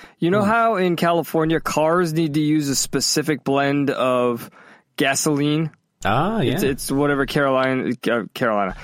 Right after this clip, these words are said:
Speaker 1: whatever
Speaker 2: <laughs>
Speaker 1: California's specific, specific blend is.
Speaker 2: Yeah.
Speaker 1: Is it the same thing for airplanes flying out of California?
Speaker 2: I don't know.
Speaker 1: Or
Speaker 2: That's
Speaker 1: 'cause
Speaker 2: a
Speaker 1: those
Speaker 2: great
Speaker 1: are,
Speaker 2: question.
Speaker 1: it, airports
Speaker 2: I, I,
Speaker 1: are federal,
Speaker 2: I don't think they
Speaker 1: right?
Speaker 2: could do that, right? Because I
Speaker 1: Yeah.
Speaker 2: think the federal government would, uh, have something to say about that, but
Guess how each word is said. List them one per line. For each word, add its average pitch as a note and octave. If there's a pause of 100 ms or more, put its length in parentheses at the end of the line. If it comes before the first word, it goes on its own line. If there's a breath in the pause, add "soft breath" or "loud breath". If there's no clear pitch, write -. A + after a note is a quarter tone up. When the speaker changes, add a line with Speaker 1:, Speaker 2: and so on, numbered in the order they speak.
(180 loud breath)
Speaker 1:
whatever D#3+
Speaker 2:
<laughs> -
Speaker 1:
California's C#3+
specific, C3+ (180)
specific C#3+
blend B2+
is. F3
Speaker 2:
Yeah. G2 (220 loud breath)
Speaker 1:
Is E3
it F3
the F3+
same F#3+
thing G3+
for E3+
airplanes D#3+
flying D3
out C#3
of E3
California? C#3+ (240)
Speaker 2:
I C3+
don't A#3
know. F3+
Speaker 1:
Or D#3+
Speaker 2:
That's C#3+
Speaker 1:
'cause E3
Speaker 2:
a -
Speaker 1:
those D#3+
Speaker 2:
great D#3
Speaker 1:
are, -
Speaker 2:
question. C#3+
Speaker 1:
it, E2+
airports F#3
Speaker 2:
I, F#3
I, B3+
Speaker 1:
are A#3+
federal, F3+
Speaker 2:
I A#3+
don't C4+
think A3+
they F#3+
Speaker 1:
right? -
Speaker 2:
could A#2
do D#3
that, F#2
right? A#2
Because A#2
I D#3
Speaker 1:
Yeah. -
Speaker 2:
think F3+
the B2+
federal C3
government G#2+
would, F#2+
uh, F#2
have G2+
something -
to F#2
say F#2+
about F2+
that, F#2+
but F2+